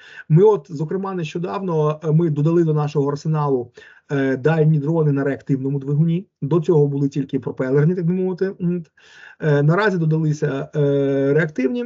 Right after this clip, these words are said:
які, е, знову ж таки, вони летять швидше за пропелерні, але повільніше за ракету, особливо за балістичну. І от тому, е, нам треба доповнити цей спектр. Нам треба доповнити, е, ракетами. Е, і тут, е, є прогрес,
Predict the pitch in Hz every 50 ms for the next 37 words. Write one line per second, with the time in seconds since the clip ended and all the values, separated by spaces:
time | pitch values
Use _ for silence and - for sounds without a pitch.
0 | 247 - - 170 156 156 151 - 190 175 165 165 - - 147 127 143 175 180 160
1 | 147 151 156 147 156 139 127 151 185 190 180 160 170 165 160 - - 151 147 151
2 | 151 - 131 123 110 - 147 - 185 214 240 262 247 240 262 262 - - _ -
3 | 156 170 175 165 151 - 160 143 143 170 202 202 202 202 175 151 170 151 147 147
4 | 143 135 - - - - - - - _ - - - 151 131 143 170 226 233 208
5 | 190 160 156 147 147 151 143 127 - _ - - - - - - _ _ _ _
6 | _ - - - - - - - - - _ _ 214 190 190 190 - - - 220
7 | 214 220 269 311 339 349 339 - - 202 185 180 175 175 175 - - 165 190 247
8 | 269 269 - 214 220 214 214 180 165 165 151 196 190 185 190 170 160 156 156 139
9 | - _ 151 - - _ - _ _ - 175 208 214 226 226 220 185 175 180 185
10 | 151 - 190 156 139 139 131 120 - 135 131 131 131 147 - - 147 135 135 135
11 | 139 151 151 151 160 147 - 170 190 233 269 - _ _ _ _ - - - -
12 | - - - _ - 190 175 170 165 - - 208 202 156 - - - - - -
13 | - - 202 196 196 185 165 151 226 240 233 - 185 135 120 127 131 127 147 151
14 | - -